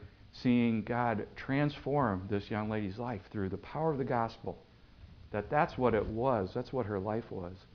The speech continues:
And, uh, she's entering into a new day. But silent night, not a holy ni-, uh, silent night, not a holy night,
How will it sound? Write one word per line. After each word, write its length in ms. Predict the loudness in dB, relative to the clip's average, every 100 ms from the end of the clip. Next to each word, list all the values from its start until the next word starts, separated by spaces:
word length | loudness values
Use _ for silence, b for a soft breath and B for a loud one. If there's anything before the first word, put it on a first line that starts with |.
| b b b b 0
And, 300 | 4 4 2 0
uh, 240 | 0 0
she's 260 | 0 0 2
entering 320 | 2 2 0
into 240 | -2 -4
a 20 |
new 180 | -4 -2
day. 220 | -2 -2
But 180 | -2 -6
silent 480 | -8 -6 -4 -4 -2
night, 320 | -2 -4 -4
not 380 | -4 -4 -2 -2
a 60 | 0
holy 340 | 0 0 0
ni-, 140 | -2 -4 4
uh, 140 | 4 6
silent 380 | 6 6 6
night, 280 | 2 0 -2
not 320 | -2 2 2
a 60 | 2
holy 260 | 2 0 0
night, 300 | -2 -6